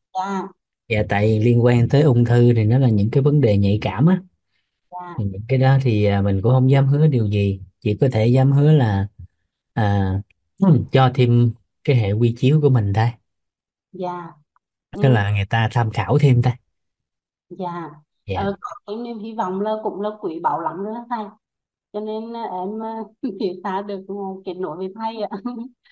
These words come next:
Speaker 2: Dạ.
Speaker 1: Dạ, em biết ơn thầy ạ. Em biết ơn cả nhà cho em chia sẻ.
Speaker 2: Dạ, cảm ơn chị.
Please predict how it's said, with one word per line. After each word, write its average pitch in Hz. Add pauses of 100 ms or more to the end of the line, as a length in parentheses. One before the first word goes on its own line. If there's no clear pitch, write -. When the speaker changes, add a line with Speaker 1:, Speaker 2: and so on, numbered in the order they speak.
(260)
Speaker 2:
Dạ. 98 (1400)
Speaker 1:
Dạ, 185 (220)
em 214
biết 208
ơn 196 (220)
thầy 208
ạ. 185 (160)
Em 208
biết 208
ơn 196
cả 190
nhà 196 (140)
cho 185
em 196
chia 202 (100)
sẻ. 214 (720)
Speaker 2:
Dạ, 95 (260)
cảm 127
ơn 107
chị. 92